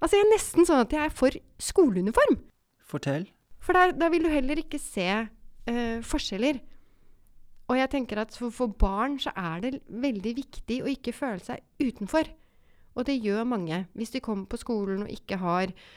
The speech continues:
Speaker 1: eh, de samme skoene, eller de, det samme merket, eller at man kan føle seg, «Åh, nei, skolesekken min, den, den er gammel, mens alle har ny», for eksempel.
Speaker 2: Ja.
Speaker 1: Eh, og restriksjoner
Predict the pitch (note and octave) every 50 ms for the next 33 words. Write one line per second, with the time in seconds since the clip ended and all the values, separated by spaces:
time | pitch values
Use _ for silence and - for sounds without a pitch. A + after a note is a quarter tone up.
0 | - _ _ - - G3 F#3+ F#3 F#3 G3+ G3+ - G#3 F#3 F3 F#3 F#3 - - F#3+
1 | F#3 F3+ F3+ F3+ F3 F3 F#3 F#3+ F#3+ G3 F#3+ F#3+ E3+ F3 F#3 F3+ G3+ G3 F#3+ -
2 | F3+ E3+ - F#3 F#3+ - G#3 F3+ F3+ F3+ F#3 F#3+ G3+ G#3 - E3+ - - _ _
3 | - F3+ F3+ F#3 G3 G3 G3 - - - F3 F3+ F#3 F#3+ F#3+ F#3 - - - -
4 | - _ _ _ _ - - G3 - G#3+ F#3+ - G#3+ G3 - - A#3 G3 E3 E3+
5 | - F#3+ F3 - - F#3+ - - - A#3+ G#3+ F#3+ G3+ G3+ G3 G3+ G#3 B3+ - -
6 | A#3+ G#3+ F#3+ F3+ F3+ - G3+ - - G3+ F#3+ F3+ F3 F3+ F#3 F#3+ F#3+ F3+ F3 F3+
7 | F#3 G3 G3+ - F3+ E3+ F#3+ G3+ G#3 A#3+ A3 F#3+ F3 E3 F#3 F#3+ F#3 - - G#3
8 | G#3 G3+ - G#3 F#3 E3+ E3 E3+ F#3 F#3+ F3+ F3+ F#3+ F#3 - - - - - -
9 | G3 F#3 - F3+ E3 - - F#3+ F#3 F3 - - B2 A2 G#2 G2 A2 - - _
10 | _ _ _ _ _ - G#3+ G#3+ G#3+ A3 - - - C4+ D4 D4 D#4 D4+ - D#4+
11 | F4 - - - C4 G#3+ F3 E3+ E3+ F3 F#3+ G#3 E3+